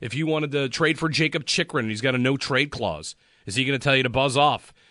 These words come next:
Timo Meier, right? The Devils traded for him and signed him.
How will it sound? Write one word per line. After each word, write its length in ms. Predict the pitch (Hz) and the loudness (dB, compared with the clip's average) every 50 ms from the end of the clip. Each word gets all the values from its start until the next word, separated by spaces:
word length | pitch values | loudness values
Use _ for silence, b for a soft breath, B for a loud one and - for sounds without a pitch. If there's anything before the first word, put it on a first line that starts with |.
| b b - | b b -6
Timo 380 | - 180 185 175 170 165 160 | -2 -2 2 4 4 4 4
Meier, 420 | 147 143 147 147 139 113 90 73 b b b b b b | 4 4 4 2 2 0 -4 -6 b b b b b b
right? 160 | 123 135 151 | 2 2 2
The 100 | 139 135 | 2 -2
Devils 540 | 127 117 104 151 160 160 156 143 123 - - - 123 120 113 | -4 2 4 4 6 6 4 2 2 -2 -6 -8 -14 -12 -6
traded 320 | - - 151 147 139 139 - | 0 2 2 2 2 0 0
for 120 | 123 120 | 0 2
him 180 | 123 143 147 135 | 2 2 2 2
and 140 | 117 107 | 0 0
signed 280 | - - 139 135 131 120 | 0 2 2 2 2 2
him. 240 | 131 143 135 117 | 2 0 0 -2